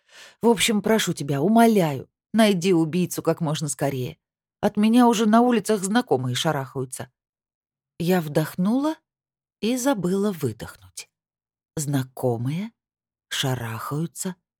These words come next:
на улице. "Эй, что с тобой?" — обеспокоенно спросила Домра. "Ты побледнела". Я взяла себя в руки и выпалила:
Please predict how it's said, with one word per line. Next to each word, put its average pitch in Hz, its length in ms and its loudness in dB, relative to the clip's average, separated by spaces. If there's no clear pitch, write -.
на 139 340 -4
улице. 127 600 -8
"Эй, 180 380 -2
что - 260 0
с 190 60 -2
тобой?" — 147 400 -2
обеспокоенно 135 680 -2
спросила 131 500 -2
Домра. 113 360 -4
"Ты 135 120 -6
побледнела". 143 840 -2
Я 160 180 0
взяла 147 280 0
себя 151 260 -2
в 147 60 -2
руки 196 300 -2
и 226 40 0
выпалила: 139 540 -4